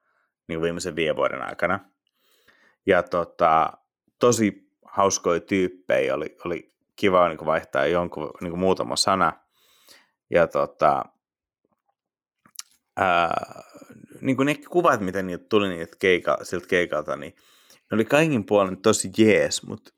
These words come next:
ei niissä ollut niinku mitään niinku spektaakkelimasta tai magiaa sinänsä. Ne oli perus hyvää dokumentaarista kuvaa.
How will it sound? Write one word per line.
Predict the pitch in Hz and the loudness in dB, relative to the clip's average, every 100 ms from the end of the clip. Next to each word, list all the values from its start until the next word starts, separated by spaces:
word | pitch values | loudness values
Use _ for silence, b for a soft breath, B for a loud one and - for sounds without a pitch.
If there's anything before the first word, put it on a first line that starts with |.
| _ | _
ei | 113 | 0
niissä | 139 127 | 2 4
ollut | 127 120 | 2 0
niinku | 101 | 0
mitään | 110 117 101 85 78 | -2 0 0 0 -2
niinku | 73 - 76 - _ _ _ _ _ _ _ _ _ _ _ _ _ _ _ _ _ _ _ _ _ - | -6 -6 -6 -6 _ _ _ _ _ _ _ _ _ _ _ _ _ _ _ _ _ _ _ _ _ -10
spektaakkelimasta | - 110 101 - 76 - 65 73 78 - - | 0 0 0 0 -2 -2 -8 -6 -8 -10 -2
tai | 87 85 | -2 0
magiaa | 90 87 90 76 71 | -2 -4 -2 0 0
sinänsä. | - 107 90 69 - - - 127 | 0 0 0 -4 -8 -14 -8 0
Ne | |
oli | 107 104 113 _ _ _ _ | 4 4 2 _ _ _ _
perus | 135 127 117 - - b b _ _ 123 | 2 4 2 -2 -12 b b _ _ -2
hyvää | 117 104 95 | 2 4 4
dokumentaarista | 98 95 92 82 80 80 78 - - | 2 0 -2 -4 0 0 0 -4 -8
kuvaa. | 85 76 - - - | -8 -8 -10 -14 -18